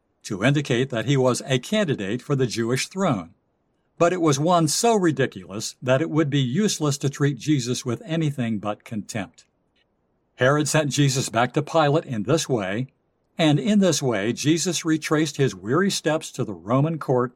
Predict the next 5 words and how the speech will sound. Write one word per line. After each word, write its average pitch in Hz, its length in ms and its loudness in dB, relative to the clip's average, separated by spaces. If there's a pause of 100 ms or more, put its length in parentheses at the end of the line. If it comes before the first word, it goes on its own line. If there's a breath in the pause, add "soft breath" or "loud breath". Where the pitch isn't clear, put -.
(120)
of 117 160 -2
justice. - 640 -6 (1000)
Luke 127 260 0
twenty-three 139 760 0 (300)
eleven. 107 540 -2